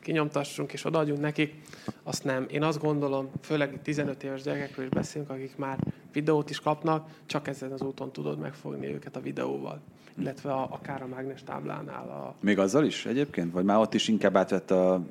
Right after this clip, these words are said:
Speaker 2: videó a
Speaker 1: Szerintem
Speaker 2: kis,
Speaker 1: lehet.
Speaker 2: kis
Speaker 1: Nyilván van
Speaker 2: mágnes bábuknak a helyét?
Speaker 1: Nyilván most már ezer ilyen dolog van, hogy lehet, ö,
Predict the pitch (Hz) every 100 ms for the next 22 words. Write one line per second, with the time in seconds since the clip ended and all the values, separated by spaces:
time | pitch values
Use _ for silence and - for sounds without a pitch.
0 | - 92 87 80 80 82 87 - - -
1 | - - - 170 190 180 147 139 139 139
2 | 131 - 180 175 143 110 101 101 - -
3 | - 90 92 90 87 95 92 92 92 -
4 | - - - 175 175 165 151 147 147 160
5 | 147 143 139 135 135 139 135 135 139 131
6 | 135 139 135 131 131 131 - 135 135 135
7 | 131